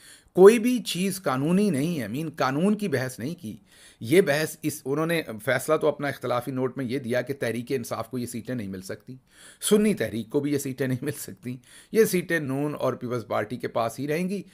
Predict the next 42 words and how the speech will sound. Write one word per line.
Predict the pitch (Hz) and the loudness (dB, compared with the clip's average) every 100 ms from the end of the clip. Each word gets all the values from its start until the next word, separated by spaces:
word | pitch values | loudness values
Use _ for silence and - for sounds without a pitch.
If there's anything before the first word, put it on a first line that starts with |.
| - 143 | -8 0
और | 143 - | 2 2
अगर | 139 127 147 | 0 4 4
सुन्नी | 143 123 127 127 | 4 -4 -4 -4
तहरीक | 117 120 127 | -4 -4 -4
और | 117 | -6
तहरीक | 107 110 110 113 | -4 -6 -6 -6
इंसाफ | 107 - 107 104 | -8 -6 -6 -4
को | 117 | -6
ये | 110 | -8
सीटें | 104 98 110 | -8 -10 -8
देनी | 95 139 196 | -6 -4 -2
हैं | 165 - - _ | -2 -6 -20 _
तो | - - | -8 -2
आइन | 123 120 120 | 0 0 -2
का | 101 | -2
आर्टिकल | 104 110 98 110 | -4 -6 -8 -8
फिफ्टी | 92 117 - 120 | -6 -10 -8 -6
वन | 113 117 104 | -4 -4 -6
और | 95 | -8
पता | 104 104 | -10 -10
नहीं | 110 | -10
कौन | 107 107 104 | -6 -6 -4
सा, | 113 | -6
अ, | 107 - 110 - | -8 -12 -14 -10
आर्टिकल | 101 98 98 104 95 | -6 -6 -6 -10 -8
है, | 101 | -10
तीन | - 160 147 | -8 -4 -4
आर्टिकल्स, | 101 113 104 175 - _ - - 156 | -4 -6 -4 -4 -4 _ -20 -10 -4
उनको | 156 151 | 0 0
तोड़ना | 147 139 156 | 4 4 2
पड़ेगा | 165 175 180 - _ _ - | 0 0 -2 -8 _ _ 4
और | 151 | 4
उनको | 156 156 | 4 0
तोड़ने | 147 151 143 135 | 0 2 2 0
के | 127 | 0
बाद | 127 131 | 0 0
ये | 127 | -2
सीटें | 113 107 107 | -6 -8 -8
दी | 107 | -4
जा | 117 117 | -4 -4
सकती | 123 - 147 | -6 -10 -8
हैं। | 139 | -8